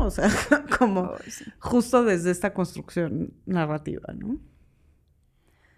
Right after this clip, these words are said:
Speaker 2: Sí, sí es una cosa bien fuerte. Y pues bueno,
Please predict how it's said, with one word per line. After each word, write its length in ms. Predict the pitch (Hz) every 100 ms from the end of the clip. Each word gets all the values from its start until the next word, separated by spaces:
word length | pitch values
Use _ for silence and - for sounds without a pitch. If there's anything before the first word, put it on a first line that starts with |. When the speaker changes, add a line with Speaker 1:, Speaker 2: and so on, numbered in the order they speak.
| _ _
Speaker 2:
Sí, 400 | - - 202 202
sí 100 | 254
es 100 | 254
una 200 | 302 262
cosa 260 | 180 214 214
bien 240 | 214 208
fuerte. 600 | - 208 208 208 214 277 -
Y 100 | 214
pues 180 | 214 214
bueno, 460 | 240 220 196 -